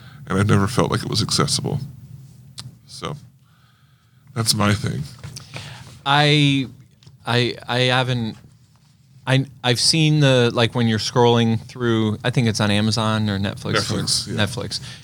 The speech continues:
Speaker 2: I've scrolled past it a few times, and thanks to this note, next time I have a little window, I'm gonna check it out, but I haven't checked it out. But thank you, Frodo, for, for that
Speaker 1: Yeah.
Speaker 2: recommendation. The next one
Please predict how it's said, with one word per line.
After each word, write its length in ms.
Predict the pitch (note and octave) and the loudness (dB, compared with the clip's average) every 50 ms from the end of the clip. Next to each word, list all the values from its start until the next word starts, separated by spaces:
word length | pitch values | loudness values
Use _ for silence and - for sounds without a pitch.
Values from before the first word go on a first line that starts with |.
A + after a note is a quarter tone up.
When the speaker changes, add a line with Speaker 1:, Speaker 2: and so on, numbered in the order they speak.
| - - - - - - | -20 -20 -20 -20 -12 -4
Speaker 2:
I've 160 | A2 A2+ A2 | -4 -4 -2
scrolled 360 | - - - D#3+ C#3+ C3+ - | -4 -2 0 2 2 2 0
past 320 | - B2 A#2 A#2+ A#2 - D3+ | 0 2 2 2 2 0 0
it 80 | C3 | -2
a 60 | C3 | -2
few 160 | B2+ - C#3 B2+ | 0 -2 -4 -2
times, 380 | - C#3 C3 C3 C3 B2+ - | 0 0 0 0 0 -2 -2
and 120 | - G#2+ G#2 | -2 -2 0
thanks 260 | B2 A#2 A2+ A2+ - | 0 0 0 0 -2
to 100 | - A#2 | -4 -2
this 240 | G#2+ G#2+ G#2+ - - | -2 -2 -2 0 0
note, 260 | A#2 A2+ A2 G#2+ - - - - - - - - - - - - | 2 2 2 2 0 -2 -10 -20 -20 -20 -20 -20 -20 -20 -14 -6
next 220 | A2 A2+ - - | -4 -4 -2 0
time 180 | - A2 G#2+ G#2+ | 0 2 2 2
I 60 | G#2 | 2
have 180 | G#2 G#2+ G#2+ G#2 | 2 0 0 0
a 80 | G#2 | 0
little 380 | G2+ G2 - - A#2 A#2 A2 G#2+ | -2 -2 -2 -2 0 0 0 2
window, 440 | G#2+ A2 A2 A2 G#2+ G#2 G#2 G2+ G2 - - - - - - - - | 2 2 4 4 4 4 2 2 0 -4 -12 -20 -20 -20 -20 -16 -6
I'm 140 | - G#2 G#2 | -2 0 2
gonna 180 | G2+ G2 G2 F#2 | 2 2 0 0
check 220 | - - G2+ - | -2 -4 -2 -2
it 80 | G2 G2 | 0 0
out, 200 | F#2+ F#2+ - - | 0 0 -2 -2
but 100 | A2 G2+ | -2 -2
I 60 | G2 | 0
haven't 240 | G2 G2 F#2+ F#2+ F#2+ | 0 0 -2 -4 -6
checked 200 | - G2 F#2 - | -6 -6 -6 -6
it 80 | - | -8
out. 180 | - E2+ - - | -8 -8 -8 -8
But 160 | - - - | -10 -8 -4
thank 220 | - B2+ A#2+ - - | -2 -2 0 0 -2
you, 80 | A#2+ G#2 | -4 -4
Frodo, 380 | - B2 G#2+ G2+ G2+ G2+ G2+ | 0 0 0 2 2 0 0
for, 260 | - - A2+ G2+ F#2+ - - - - - - - - - - _ - - - | -2 -2 -2 -2 -2 -2 -6 -14 -16 -18 -20 -20 -20 -20 -20 _ -20 -14 -6
for 140 | - C3+ B2+ | -2 0 0
that 360 | B2+ A2 G#2+ G2+ F#2+ - - - - - - - - | 0 0 -2 -2 -4 -6 -6 -8 -14 -16 -16 -14 -8
Speaker 1:
Yeah. 80 | B2 | -4
Speaker 2:
recommendation. 600 | B2 A2+ A2+ A#2 A2 A2 A2+ A2 G2+ - G#2+ F#2+ - - - - _ _ _ _ - - | -4 -4 -2 -2 -2 0 0 0 0 -2 -6 -10 -12 -16 -20 -20 _ _ _ _ -8 -4
The 100 | D#3+ E3 | 0 2
next 320 | G3+ C4+ D4+ - - - | 2 2 2 0 -4 -2
one 320 | F3 E3 D#3 D3+ D3+ D#3 | 2 4 4 6 4 4